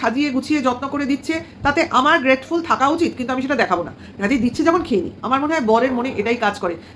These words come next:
যে দিচ্ছে, ওর এটাই কর্তব্য, অত দেখাবার কি আছে? এবার বউয়ের মনে কি হয়,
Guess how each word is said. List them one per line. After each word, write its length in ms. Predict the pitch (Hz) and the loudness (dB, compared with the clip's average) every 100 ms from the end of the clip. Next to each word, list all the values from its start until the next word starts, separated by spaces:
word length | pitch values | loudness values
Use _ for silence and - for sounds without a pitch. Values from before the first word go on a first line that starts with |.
| - | -8
যে 160 | 277 - 220 | -6 -4 2
দিচ্ছে, 440 | 330 330 339 285 247 | 2 4 4 4 0
ওর 140 | 285 | 0
এটাই 220 | 294 320 | 2 2
কর্তব্য, 520 | 320 294 311 247 262 254 | 2 2 0 0 0 0
অত 120 | 262 | -4
দেখাবার 380 | 269 269 302 285 | 0 0 2 2
কি 140 | 208 151 | 2 -4
আছে? 160 | - - - - | -4 -14 -20 -14
এবার 180 | 185 190 | -2 -2
বউয়ের 360 | 180 285 415 392 | 2 4 6 4
মনে 160 | 311 | 0
কি 140 | 208 | -2
হয়, 120 | 202 | -6